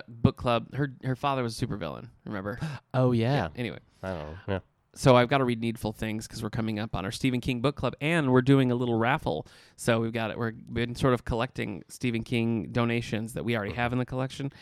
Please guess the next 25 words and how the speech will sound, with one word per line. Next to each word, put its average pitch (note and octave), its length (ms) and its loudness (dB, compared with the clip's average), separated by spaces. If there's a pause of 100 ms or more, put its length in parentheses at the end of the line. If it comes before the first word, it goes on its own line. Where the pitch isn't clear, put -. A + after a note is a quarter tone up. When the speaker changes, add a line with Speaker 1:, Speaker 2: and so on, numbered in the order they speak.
(200)
Speaker 1:
We're A#2+ 80 -4
gonna A2 100 -6
put C#3 100 4
'em B2 100 4
in A2+ 80 0
a - 20 -2
big C#3 300 -2
pool, A#2+ 500 4 (100)
Speaker 2:
Mm-hmm. F2 200 -12
Speaker 1:
and A2+ 140 0
that A#2 180 2
week A2+ 180 -4
we're A2+ 80 -4
gonna G#2+ 160 -6
do G#2+ 100 -6
a G#2+ 40 -6
nice G#2+ 240 -8
raffle A2+ 480 -6 (160)
of, G#2 260 -2
uh, F2+ 180 -2
Stephen A#2 280 -4
King D3+ 160 -4
books. - 280 -6
Speaker 2:
Yeah. F2+ 120 -2
Speaker 1:
So - 260 -2